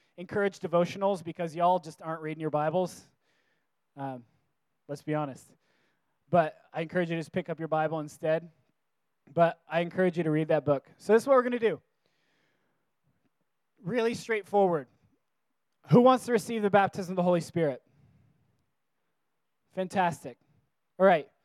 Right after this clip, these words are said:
If anyone that has the Holy Spirit, keep 'em up.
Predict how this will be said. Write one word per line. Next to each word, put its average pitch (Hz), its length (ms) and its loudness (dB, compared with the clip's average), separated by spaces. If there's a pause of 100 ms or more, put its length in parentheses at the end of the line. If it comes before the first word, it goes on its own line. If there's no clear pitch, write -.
(540)
If 180 160 -6
anyone 262 560 4
that 190 140 -4
has 226 240 0
the 233 80 4
Holy 226 180 8
Spirit, 208 360 -2
keep 214 160 -10
'em 214 60 -2
up. 175 220 0